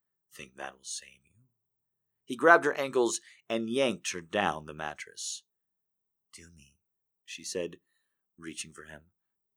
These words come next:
"Fuck me." She spread her legs wide. He left her long enough to get a condom from the nightstand. Since he lacked the patience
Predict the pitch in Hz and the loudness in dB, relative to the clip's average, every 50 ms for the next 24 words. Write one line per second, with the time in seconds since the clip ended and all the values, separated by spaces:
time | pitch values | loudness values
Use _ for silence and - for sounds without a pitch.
0 | _ _ _ _ _ - - - - 90 80 - - _ _ - - _ _ _ | _ _ _ _ _ -14 -12 -12 -12 -12 -12 -14 -18 _ _ -20 -20 _ _ _
1 | _ _ _ _ _ _ _ _ _ 76 76 76 71 69 - _ _ _ _ _ | _ _ _ _ _ _ _ _ _ -20 -20 -20 -20 -20 -20 _ _ _ _ _
2 | _ _ _ _ _ _ _ _ _ _ _ _ _ _ _ _ _ _ - - | _ _ _ _ _ _ _ _ _ _ _ _ _ _ _ _ _ _ -6 -4
3 | 143 147 143 - 175 175 147 160 156 147 139 123 117 113 101 113 120 117 110 98 | -2 -2 2 4 4 4 6 6 4 4 4 4 2 4 8 10 12 12 12 10
4 | 92 90 87 - _ - - - - _ - 135 127 120 123 131 135 135 135 - | 8 6 2 0 _ -20 -20 -20 -10 _ -2 -2 0 4 6 6 6 6 2 -4
5 | - - - - 113 107 - - - - 104 104 104 104 104 104 104 101 95 92 | -12 -14 -8 -4 -4 -4 -4 -4 -10 -14 -12 -6 -2 0 2 2 2 0 -2 -4
6 | 87 82 76 - - - - - - - - 85 78 80 - - - - 107 104 | -8 -10 -10 -12 -12 -14 -16 -18 -18 -14 -12 -10 -10 -10 -10 -10 -6 -2 -2 -2
7 | 98 92 85 82 80 78 76 - - 76 80 80 80 80 78 76 - - - 80 | -4 -6 -10 -14 -14 -14 -16 -18 -20 -20 -18 -14 -14 -12 -12 -12 -14 -14 -14 -14
8 | 78 76 76 _ - _ _ _ _ _ _ _ _ _ _ - - - - 151 | -16 -20 -20 _ -20 _ _ _ _ _ _ _ _ _ _ -18 -12 -10 -10 -8
9 | 135 151 143 160 165 160 - - - - - 120 120 117 - 113 107 95 - | -6 0 4 6 6 4 4 0 -6 0 2 2 2 2 0 -4 -4 -6 -6